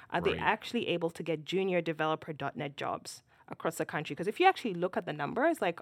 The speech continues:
Speaker 1: Robert Half Hall, do you know them? The tech recruiting
Speaker 2: Yes.
Speaker 1: company. So they wrote a paper, um, I was reading a paper that they did earlier this year.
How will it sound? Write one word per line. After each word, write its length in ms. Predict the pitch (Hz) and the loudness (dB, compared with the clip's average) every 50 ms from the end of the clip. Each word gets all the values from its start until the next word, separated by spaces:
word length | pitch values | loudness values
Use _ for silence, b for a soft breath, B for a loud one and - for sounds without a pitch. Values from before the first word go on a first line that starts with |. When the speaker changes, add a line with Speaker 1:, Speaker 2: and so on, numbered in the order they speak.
| - | -4
Speaker 1:
Robert 280 | - 202 226 226 233 233 | 0 2 2 2 2 2
Half 300 | 208 214 196 190 196 - | 4 6 6 6 4 2
Hall, 460 | - - 180 170 170 170 165 175 180 - _ _ _ _ _ - | -2 -2 0 2 2 0 0 -2 -6 -12 _ _ _ _ _ -4
do 100 | - 214 | 0 2
you 40 | |
know 100 | 214 208 | 4 4
them? 180 | 208 220 220 226 | 4 4 4 2
The 80 | 185 170 | 2 0
tech 280 | - - 185 175 - | 0 -2 -2 -2 -2
recruiting 380 | 208 196 - 208 196 190 190 180 | -4 -4 -2 -2 -2 -2 0 0
Speaker 2:
Yes. 80 | 185 | 0
Speaker 1:
company. 340 | 196 196 202 208 196 190 202 B B B B B B B B - | 0 0 0 0 -2 -2 -2 B B B B B B B B -2
So 120 | - 247 | 2 6
they 160 | 220 233 262 | 8 8 8
wrote 220 | 262 254 233 240 247 | 10 8 8 6 6
a 80 | 220 180 | 4 2
paper, 840 | - - 220 208 202 - - - 214 196 185 180 180 170 165 165 - - | 0 2 2 4 4 2 4 4 6 8 8 10 10 8 8 6 6 4
um, 420 | 160 160 156 156 151 156 160 - - | 2 2 2 2 0 0 -2 -2 0
I 60 | 170 | 0
was 140 | 190 185 175 | 0 0 0
reading 160 | 220 233 220 | 2 2 2
a 40 | 196 180 | 2 0
paper 180 | 208 180 185 | 0 -2 0
that 100 | 170 165 | 0 0
they 120 | 143 165 160 | 0 0 0
did 200 | 151 165 160 - | 0 0 0 2
earlier 300 | - 170 165 160 151 131 | 2 0 0 0 0 -2
this 240 | 117 110 - - - | -2 -4 -4 -6 -6
year. 160 | - - - | -8 -10 -10